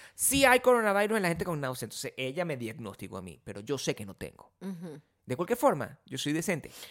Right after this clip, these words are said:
Speaker 1: y me
Speaker 2: El,
Speaker 1: quedo en mi casa.
Speaker 2: el problema está ahora, en serio, ahora había, hubo distintas fases en donde los procesos eran,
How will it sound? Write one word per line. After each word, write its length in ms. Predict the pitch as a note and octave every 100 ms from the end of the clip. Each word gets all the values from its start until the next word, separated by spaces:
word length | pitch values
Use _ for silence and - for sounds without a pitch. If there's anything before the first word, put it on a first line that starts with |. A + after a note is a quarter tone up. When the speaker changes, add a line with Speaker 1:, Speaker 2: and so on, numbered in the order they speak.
| -
Speaker 1:
y 100 | -
me 80 | F3
Speaker 2:
El, 40 | G4+
Speaker 1:
quedo 220 | A3+ F3+
en 80 | D#3
mi 120 | D3
casa. 360 | G#3 - - -
Speaker 2:
el 120 | F4
problema 380 | - E4+ F#4+ A4 B4
está 240 | - F#4 F#4+ F4+
ahora, 600 | F4 D#4+ C#4+ D4+ D4+ -
en 160 | A#3 A#3
serio, 440 | D4 B3 F#3+ C3+ - _ _ -
ahora 580 | A#3 B3 D4 E4 D#4+
había, 460 | C#4+ B3+ C#4 E4 F4
hubo 480 | D#4+ F4+ F#4+ D#4 A#3+ -
distintas 520 | G#3 - C4+ C#4 D#4
fases 320 | - C4 D4+
en 180 | E4 B3
donde 260 | G3+ G3 F3+
los 540 | F3+ F3+ F3 F3 -
procesos 480 | - F#3+ A3 B3 B3
eran, 440 | A#3+ A#3 A3+ G3+